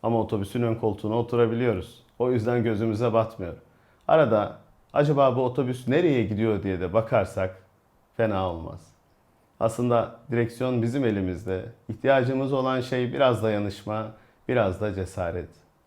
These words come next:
O zaman Nazım'ın dediği gibi hiç de zor olmayacak. Hep bir ağızdan türkü söyleyip hep beraber sulardan çekmek ağı. Demiri oya gibi işleyip hep beraber, hep beraber sürebilmek toprağı.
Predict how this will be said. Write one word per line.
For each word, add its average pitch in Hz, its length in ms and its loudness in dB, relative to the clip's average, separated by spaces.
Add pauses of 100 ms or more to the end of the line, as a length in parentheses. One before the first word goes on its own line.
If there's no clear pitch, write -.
(180)
O 107 100 -2
zaman 104 360 -4 (420)
Nazım'ın 107 480 -2
dediği 98 320 -4
gibi 90 280 -8 (480)
hiç 123 180 -6
de 120 80 2
zor 107 240 -2
olmayacak. 90 560 -4 (840)
Hep 160 240 -2
bir 143 80 2
ağızdan 127 500 4
türkü 110 280 -4
söyleyip 101 540 -2 (400)
hep 156 220 0
beraber 117 500 4
sulardan 95 600 -2
çekmek 90 480 -10
ağı. 78 180 -6 (680)
Demiri 117 520 0 (100)
oya 127 280 4
gibi 107 260 -2
işleyip 98 540 -6
hep 117 200 -2
beraber, 98 480 0 (520)
hep 139 220 -2
beraber 120 500 4
sürebilmek 98 760 -4
toprağı. 80 400 -8